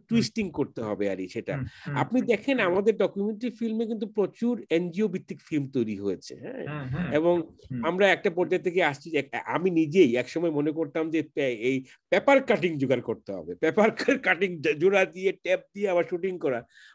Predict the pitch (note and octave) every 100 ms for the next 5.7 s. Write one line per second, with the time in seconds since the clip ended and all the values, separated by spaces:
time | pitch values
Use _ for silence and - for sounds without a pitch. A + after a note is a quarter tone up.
0 | - F3+ F3+ - - D4 D4+ D4 D4 -
1 | _ _ _ - A3 C4+ C#4 C#4 D4 C#4+
2 | C4 B3 A#3+ G#3 G#3 D4+ C#4+ G3+ D3+ A2
3 | F2 - _ _ _ _ _ _ _ _
4 | - E3 G3+ G3+ - D3 F#3 G#3+ A#3+ -
5 | - F3 A#3 - A3 A3